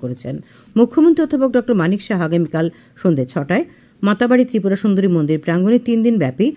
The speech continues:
দীপাবলি উৎসব ও মেলার উদ্বোধন করবেন। এবারে আসছি বিস্তারিত সংবাদে। রাজ্য সরকার কর্মচারীদের জন্য পাঁচ শতাংশ ডিএ মঞ্জুর করেছে। আজ রাজ্য মন্ত্রিসভার বৈঠকে সিদ্ধান্ত নেওয়া হয়। মন্ত্রিসভার বৈঠকের পর আজ সন্ধ্যায় মহাকরণে সাংবাদিক সম্মেলনে পর্যটন,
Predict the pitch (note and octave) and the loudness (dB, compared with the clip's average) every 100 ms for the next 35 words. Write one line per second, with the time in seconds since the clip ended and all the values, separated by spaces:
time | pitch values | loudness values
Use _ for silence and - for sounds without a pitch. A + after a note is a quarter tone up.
0 | - - F3+ A3 G#3+ A#3 F3+ F3+ E3 E3 | -8 -6 -4 0 0 2 0 -2 -2 0
1 | D3 D#3 G#3 B2 C3 C#3+ B2 C3 C3 B2+ | 0 0 -2 -6 -6 -6 -6 -6 -6 -8
2 | - _ _ G#3 G#3+ A3+ A3 - B3 F3+ | -10 _ _ -2 0 0 -2 -2 -2 -2
3 | D#3+ B2+ A2 C#3 C#3+ G#2 F2+ - - _ | -2 -6 -6 -8 -8 -10 -12 -18 -20 _
4 | _ _ _ - A3 A3 D#4 - F4+ F#4 | _ _ _ 0 2 2 0 -2 -2 0
5 | F4+ A3+ G3+ G3 G3 G3 G3 G#3+ D4 A#3+ | 0 0 0 0 0 0 2 2 2 -2
6 | A3+ - A#3+ A#3+ B3 F#3 G3 G3+ D3 C3+ | -4 -4 -4 -2 0 0 2 2 0 -2
7 | C3 C#3+ C3+ C3+ A#2 - - - F#3 F#3 | -6 -6 -6 -8 -10 -18 -20 -2 0 2
8 | F#3 F#3 C#4 C4 B3+ A3+ B3 A#3 G3 G3+ | 0 2 4 4 0 -2 -2 0 0 -2
9 | G#3 G3 F#3+ A#3+ F3 B2+ C3 C3+ B2+ C3+ | -2 -4 -4 -4 -4 -6 -4 -4 -4 -6
10 | B2+ - - - A3 A#3 D4 D4 C#4 A#3+ | -8 -10 -20 -2 -2 0 -4 -2 0 -2
11 | A#3 A#3 A3 A3 G#3+ G#3+ A3 A3 A3 E3+ | -2 -6 -4 -2 -4 -4 -4 -2 0 0
12 | E3+ E3+ F3 F3+ F3+ - - - F3 F3+ | -2 -4 -2 -2 -4 -10 -16 -4 -2 0
13 | G3 - A#3+ A3+ G#3+ C#3 C#3 - _ - | -2 -2 -2 0 0 -2 -4 -8 _ 0
14 | A#3 B3 C4 | 2 4 2